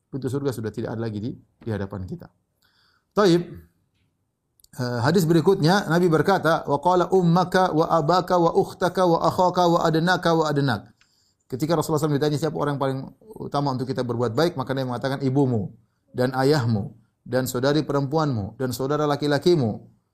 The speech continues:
dan kerabat terdekat, kerabat terdekat." Ya. Kerabat terdekat, eh, kerabat, eh, terdekat. Eh, ini, eh,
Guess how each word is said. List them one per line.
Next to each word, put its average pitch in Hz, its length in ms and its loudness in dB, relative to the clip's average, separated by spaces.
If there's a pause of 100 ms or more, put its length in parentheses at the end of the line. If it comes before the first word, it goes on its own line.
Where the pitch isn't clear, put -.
(300)
dan 127 320 -4
kerabat 135 400 0
terdekat, 127 320 -4
kerabat 117 400 -6
terdekat." 110 400 -10 (160)
Ya. 113 160 -14 (480)
Kerabat 110 320 -4
terdekat, 113 480 -2 (640)
eh, 120 540 -8 (100)
kerabat, 117 560 0
eh, 107 400 -8
terdekat. 117 480 -2 (640)
Eh, 107 260 -4
ini, 117 460 0
eh, 107 800 -6